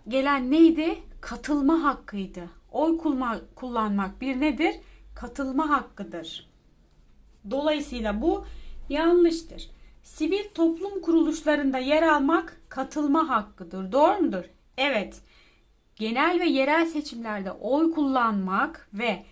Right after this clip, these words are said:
sivil toplum kuruluşlarında da yer almak katılma hakkıdır. Çöplerin toplanması ve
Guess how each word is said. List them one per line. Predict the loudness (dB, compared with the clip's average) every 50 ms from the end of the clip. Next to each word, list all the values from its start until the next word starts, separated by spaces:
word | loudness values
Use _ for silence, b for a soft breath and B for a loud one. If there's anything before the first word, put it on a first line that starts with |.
| b b _
sivil | -20 -14 -10 -4 -2 0 0 -2 -2
toplum | -2 -2 -4 -4 -4 -2 0 0 0 -2
kuruluşlarında | -4 -6 -6 -6 -6 -8 -8 -8 -6 -6 -4 -4 -4 -6 -6 -6 -6 -8 -8
da | -8
yer | -6 -4 -4 -2 -2
almak | -2 -2 -2 -2 -2 -2 -2 -2 -4 -8 b b b b b b -20 -14
katılma | -12 -12 -10 -6 -4 -2 0 2 2 2 2 0
hakkıdır. | -2 -4 -6 -10 -16 -18 -18 -18 -20 -20 -20 -20 -20 -20 _ _ -20 -20 -20 -20 _ _ _ _ _ _ _ _ _ _ _ _ _ _ _ _ _ _
Çöplerin | -4 -2 -2 -2 -2 -2 -2 -2 2 2 2 2 0 0
toplanması | 0 -2 -2 -2 0 2 2 4 4 4 2 0 0 -2 -2 -4 -6 -4 -4 -6
ve | -6 -6 -8 -10